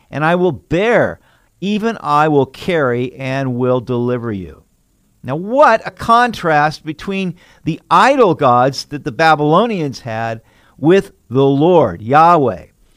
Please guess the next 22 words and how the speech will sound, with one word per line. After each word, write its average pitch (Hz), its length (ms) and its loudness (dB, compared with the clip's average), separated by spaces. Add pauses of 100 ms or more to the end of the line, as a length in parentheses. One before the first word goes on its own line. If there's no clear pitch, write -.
(140)
Instead 214 300 -4
of 165 80 -4
having 202 420 0
to 156 60 -2
be 127 100 -6
carried, 160 800 -2 (400)
Yahweh 156 800 0 (120)
carried 208 480 -4
his 269 380 -4
people 123 580 -8 (140)
from 120 340 -8
the 117 100 -4
cradle 190 800 -2 (240)
to 165 140 -6
the 175 120 0
grave, 160 540 2
from 135 220 -6
the 143 100 2
womb 160 480 0 (400)
to 185 160 2
the 196 140 0
tomb. 170 580 -4